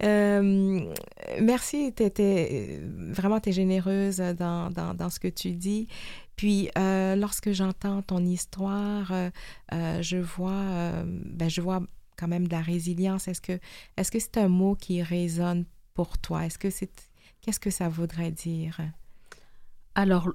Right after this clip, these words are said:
Speaker 2: le mot résonne, mais je trouve que c'est un mot qui est, qui est galvaudé.
Speaker 1: Oui.
Speaker 2: Et on l'utilise, je trouve, à toutes les sauces.
Speaker 1: Mhm.
Speaker 2: Euh, on parle de résilience, euh, tout le temps, tout le temps, tout le temps.
Speaker 1: Ouais.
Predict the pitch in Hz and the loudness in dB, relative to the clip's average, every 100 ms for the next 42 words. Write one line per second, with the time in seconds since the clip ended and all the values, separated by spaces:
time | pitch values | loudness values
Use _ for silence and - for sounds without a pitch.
0 | - 175 175 190 202 202 214 254 262 233 | 0 2 8 8 10 8 8 8 8 6
1 | - - 208 196 - 226 277 311 311 247 | 0 4 4 4 6 6 8 6 4 4
2 | 220 196 - 330 - - 233 208 320 - | 4 2 2 2 2 2 4 6 4 4
3 | 180 165 - - - - - 196 170 285 | 4 2 -4 -16 -18 -20 -2 0 8 10
4 | 294 185 143 151 147 - - 190 196 196 | 12 10 8 4 0 0 0 4 4 2
5 | - - 175 - - - 226 262 277 - | -4 -8 -8 -8 -6 2 6 6 6 4
6 | 294 370 - 190 - 240 190 254 - 202 | 6 6 4 0 0 -2 0 -2 0 -2
7 | - 175 160 - 214 180 190 185 175 - | 0 -4 -2 6 8 8 6 4 0 -10
8 | - - 170 165 160 156 147 151 143 135 | -16 -8 -4 -2 0 0 0 0 -2 0
9 | - - 147 135 131 135 156 160 165 175 | 0 0 0 0 -2 -4 -4 -2 0 0
10 | - - 143 139 131 143 - - _ _ | -2 -6 -8 -8 -10 -12 -16 -20 _ _
11 | _ _ _ _ _ 247 208 - 220 214 | _ _ _ _ _ 4 4 4 2 2
12 | 190 175 - 190 185 - 160 - - - | 0 0 0 0 0 -4 -6 -8 -12 -6
13 | - 170 180 165 | -4 -2 -2 -4